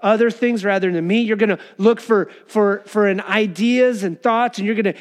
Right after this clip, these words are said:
gain the wisdom of the world rather than gaining wisdom from me. And as a result, you're just gonna wander.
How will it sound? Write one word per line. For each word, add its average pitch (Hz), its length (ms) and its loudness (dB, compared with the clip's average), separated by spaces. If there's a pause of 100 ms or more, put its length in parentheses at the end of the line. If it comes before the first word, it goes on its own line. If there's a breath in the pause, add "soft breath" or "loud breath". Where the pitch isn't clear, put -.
(180 loud breath)
gain 247 380 2
the 233 80 2
wisdom 233 420 2
of 190 140 0
the 190 80 2
world 240 400 2
rather 220 300 0
than 202 100 -2
gaining 220 440 0
wisdom 208 280 0
from 190 200 -4
me. 214 180 0
And 196 100 -2
as 202 160 -4
a 208 60 -6
result, 202 360 -2
you're 202 140 -4
just 196 140 -10
gonna 214 160 -2
wander. 165 480 -6